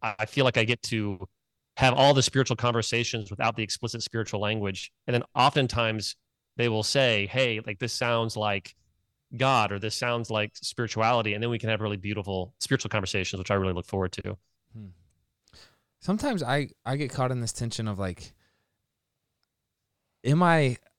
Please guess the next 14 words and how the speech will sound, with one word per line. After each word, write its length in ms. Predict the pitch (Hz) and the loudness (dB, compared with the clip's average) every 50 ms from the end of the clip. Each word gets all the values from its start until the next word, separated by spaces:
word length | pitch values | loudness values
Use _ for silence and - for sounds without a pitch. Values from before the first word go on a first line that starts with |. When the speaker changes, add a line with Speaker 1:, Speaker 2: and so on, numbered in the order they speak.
| _ _ | _ _
Speaker 2:
a 120 | - 107 98 - _ _ | -6 -6 -6 -6 _ _
partner 920 | - - - - - - 135 135 160 175 170 190 196 202 208 214 214 196 - - - _ _ _ _ _ _ _ _ | -8 -8 -8 -8 -4 2 4 4 4 4 4 2 2 4 4 2 2 -2 -4 -12 -20 _ _ _ _ _ _ _ _
or 160 | - 120 120 | 2 4 4
a 80 | 113 107 | 4 4
leader 760 | 101 101 104 113 120 131 143 156 165 170 170 170 165 160 - _ _ _ _ _ _ | 4 2 2 4 4 4 4 4 4 4 4 2 0 -2 -8 _ _ _ _ _ _
or 180 | 110 107 98 87 - _ | -2 -2 -2 -4 -6 _
both 460 | - 107 110 104 92 90 - - - | 2 4 4 4 4 0 -4 -12 -12
to 120 | - 113 98 | -8 -6 -4
Sean? 440 | - - - 110 104 98 87 82 80 | -4 -2 0 0 2 2 0 0 -2
Like, 160 | 80 92 113 | -2 -2 0
in 80 | 117 | 2
my 140 | 123 123 123 | 2 4 4
marriage, 460 | 120 117 120 120 117 113 107 95 - - - | 4 4 4 4 4 2 0 -2 -4 -4 -2
it's, 180 | 110 107 - | -2 -2 -2